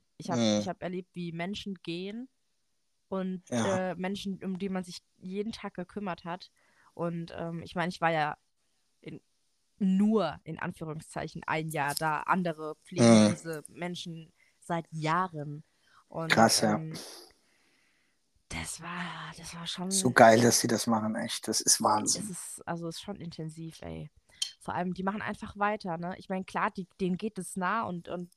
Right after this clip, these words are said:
Speaker 1: die trauern alle zusammen. Äh, aber das ist schon verrückt.
Speaker 2: Ja, da braucht man echt richtig, da braucht man dickes Fell.
Speaker 1: Ja.
Speaker 2: Ähm, auf der einen Seite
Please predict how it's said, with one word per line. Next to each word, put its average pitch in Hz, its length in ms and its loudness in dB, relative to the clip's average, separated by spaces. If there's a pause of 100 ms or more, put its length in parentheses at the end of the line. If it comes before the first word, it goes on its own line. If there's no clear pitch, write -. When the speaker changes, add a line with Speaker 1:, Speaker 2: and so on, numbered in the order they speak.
(120)
Speaker 1:
die - 60 -20
trauern 202 380 -4
alle 185 200 -4
zusammen. 180 500 -8 (600)
Äh, 170 280 -4
aber 170 360 -2
das 175 200 -12
ist - 220 -16 (540)
schon 180 600 -12 (200)
verrückt. 170 460 -8
Speaker 2:
Ja, 175 80 2
da - 120 8
braucht - 300 6
man 165 100 4 (100)
echt - 580 4
richtig, - 680 -4
da 131 60 -4
braucht 131 260 -6
man 147 120 2
dickes - 280 4
Fell. 143 300 6 (120)
Speaker 1:
Ja. 170 260 -2 (840)
Speaker 2:
Ähm, 151 300 8 (220)
auf - 140 6
der - 140 6
einen 180 200 8
Seite 190 440 6